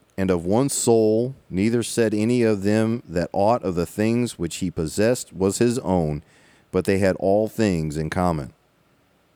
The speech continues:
They, <laughs> as we're gonna discuss in a minute, this is not communism in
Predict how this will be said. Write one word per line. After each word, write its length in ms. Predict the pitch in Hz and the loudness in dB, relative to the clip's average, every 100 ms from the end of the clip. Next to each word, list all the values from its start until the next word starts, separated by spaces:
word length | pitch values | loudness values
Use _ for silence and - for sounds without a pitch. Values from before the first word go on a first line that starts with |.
| _ _ _ - - _ | _ _ _ -20 -20 _
They, 280 | 90 87 - _ _ _ _ - | -2 0 -4 _ _ _ _ -18
<laughs> 840 | - 71 67 _ _ _ _ - | -14 -14 -14 _ _ _ _ -4
as 200 | 87 87 | -2 0
we're 100 | 107 | 2
gonna 180 | 113 90 | 2 0
discuss 500 | - 90 - 101 98 | -4 -2 0 0 0
in 60 | |
a 60 | 90 | 2
minute, 320 | 95 87 80 | 2 0 0
this 180 | 101 117 | -2 0
is 140 | 131 | 0
not 280 | 101 135 123 | 2 0 0
communism 720 | - 131 131 98 82 71 64 - _ _ _ _ _ _ _ | -2 0 2 2 0 -2 -8 -14 _ _ _ _ _ _ _
in 320 | 95 90 85 | -2 0 0